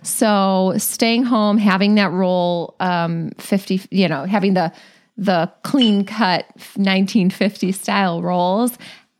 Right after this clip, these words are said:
had pros and cons. Our scenario now is flipped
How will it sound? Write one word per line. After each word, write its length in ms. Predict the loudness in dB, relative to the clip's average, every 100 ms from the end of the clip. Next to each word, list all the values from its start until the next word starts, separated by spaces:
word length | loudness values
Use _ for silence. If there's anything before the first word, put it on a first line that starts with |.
| _ _
had 340 | -6 -2 -2 -2
pros 320 | -2 0 0
and 140 | 0
cons. 560 | 0 0 2 0 0 -8 -18 _ _ _ _ -2
Our 140 | -2
scenario 500 | 0 0 2 0 0
now 380 | 0 2 2 2
is 240 | 0 -4
flipped 880 | -16 -20 -16 -4 -2 -2 -4 -12